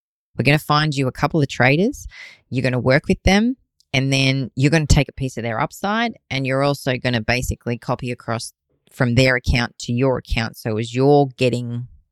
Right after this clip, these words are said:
a piece of the action." Anyway, I hooked her up with my premium sales guy and one of the brokers, and she got,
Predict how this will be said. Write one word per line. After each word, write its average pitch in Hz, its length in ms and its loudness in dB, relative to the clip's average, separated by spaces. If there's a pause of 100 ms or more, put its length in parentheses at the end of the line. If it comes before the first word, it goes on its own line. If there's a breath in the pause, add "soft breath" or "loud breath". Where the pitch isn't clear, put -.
(140)
a 120 80 0
piece - 400 -2
of 113 140 -8
the 113 160 -2
action." 190 560 -6 (100)
Anyway, 139 320 2
I 95 140 0
hooked 156 280 0
her 131 120 4
up - 160 0
with - 240 2 (100)
my 123 200 0
premium 127 360 0
sales 123 380 0
guy 117 260 0
and 120 120 -6
one 123 120 -4
of 120 60 -4
the 123 60 -6
brokers, 120 480 -4
and 107 260 -10
she - 180 -8
got, 113 220 -2